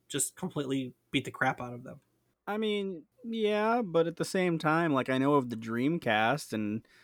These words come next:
Speaker 2: uh, was the Dreamcast really that competitive to the Nintendo of that day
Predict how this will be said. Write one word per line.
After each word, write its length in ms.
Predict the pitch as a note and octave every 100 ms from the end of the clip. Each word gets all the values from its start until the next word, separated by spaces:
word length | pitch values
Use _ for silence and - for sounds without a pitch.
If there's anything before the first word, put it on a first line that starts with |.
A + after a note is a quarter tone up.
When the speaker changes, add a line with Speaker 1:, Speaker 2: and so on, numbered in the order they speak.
| - _ -
Speaker 2:
uh, 300 | - A2+ G#2+ G#2+
was 180 | A#2
the 80 | A#2
Dreamcast 640 | G#2+ A2+ B2 B2 A#2+ A#2+
really 220 | A#2+ A#2+ A2+
that 240 | A#2+ -
competitive 560 | A#2+ A#2 A#2+ B2 A#2+ -
to 420 | B2 A#2 A2+ A2+ - _ _ C3+ B2
the 100 | A#2+
Nintendo 640 | A#2 A#2 A#2+ B2 B2+ B2+
of 120 | B2
that 240 | B2 B2 B2
day 420 | B2 B2+ C#3